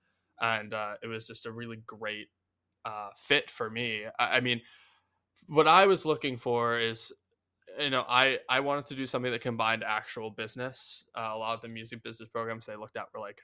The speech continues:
very, like, specific, or, or the music business program was very, um,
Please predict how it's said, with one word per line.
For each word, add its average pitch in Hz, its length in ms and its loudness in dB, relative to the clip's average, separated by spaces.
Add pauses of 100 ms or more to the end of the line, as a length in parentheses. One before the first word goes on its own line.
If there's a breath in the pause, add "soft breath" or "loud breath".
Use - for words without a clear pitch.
very, 123 600 6
like, 107 380 -6
specific, 120 720 -2
or, 113 240 -6
or 113 40 -8
the 120 100 -8
music 117 280 -8
business 117 240 -10
program 113 640 -8
was 113 220 -10 (120)
very, 120 540 -2 (520)
um, 110 540 2